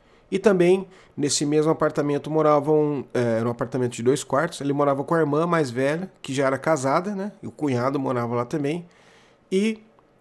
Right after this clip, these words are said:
o casal tinha um filho pequeno. Esse tempo atrás eu tava assistindo um canal no YouTube e a pessoa tava explicando como é que era o lance da moradia na época da União Soviética, né? Porque era um regime comunista e tal.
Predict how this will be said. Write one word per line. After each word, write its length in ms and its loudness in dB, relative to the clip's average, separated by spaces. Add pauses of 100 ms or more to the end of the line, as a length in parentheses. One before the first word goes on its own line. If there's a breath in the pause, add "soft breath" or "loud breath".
(140)
o 80 -4
casal 340 0
tinha 280 -6
um 40 -4
filho 240 -10
pequeno. 460 -10 (440 soft breath)
Esse 200 0
tempo 160 0
atrás 200 2
eu 60 -4
tava 200 0
assistindo 800 0
um 640 -2
canal 320 0
no 80 0
YouTube 680 2
e 120 0
a 60 2
pessoa 300 -4
tava 140 -2
explicando 360 -4
como 160 -2
é 40 0
que 100 -4
era 80 2
o 20 2
lance 260 -2
da 80 2
moradia 560 0
na 120 0
época 220 -4
da 60 0
União 140 -2
Soviética, 580 0
né? 120 -6
Porque 160 -10
era 160 -6
um 100 -16
regime 240 -8
comunista 520 0
e 20 -8
tal. 340 0